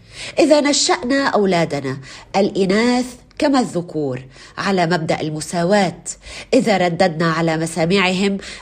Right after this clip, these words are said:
أن البنت تستحق ما يستحقه الصبي، وأن المرأة ليست محض طباخة ومعمل أطفال، إذا علمناهم أن طموحات المرأة ليست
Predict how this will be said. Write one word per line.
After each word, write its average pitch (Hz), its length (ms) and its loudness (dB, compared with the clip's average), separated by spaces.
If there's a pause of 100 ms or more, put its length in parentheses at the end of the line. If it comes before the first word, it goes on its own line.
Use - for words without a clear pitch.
(140)
أن 247 200 0
البنت 240 540 0
تستحق - 920 -6
ما 180 160 0
يستحقه 170 640 -8
الصبي، 170 600 -4 (360)
وأن 175 340 0
المرأة 165 600 0
ليست 208 560 -2 (200)
محض 196 260 -4 (120)
طباخة 175 560 -2
ومعمل 156 460 0
أطفال، 226 560 -4 (600)
إذا 240 160 4
علمناهم 240 840 2 (320)
أن 254 280 2
طموحات 240 640 -2
المرأة 247 420 2
ليست 220 400 2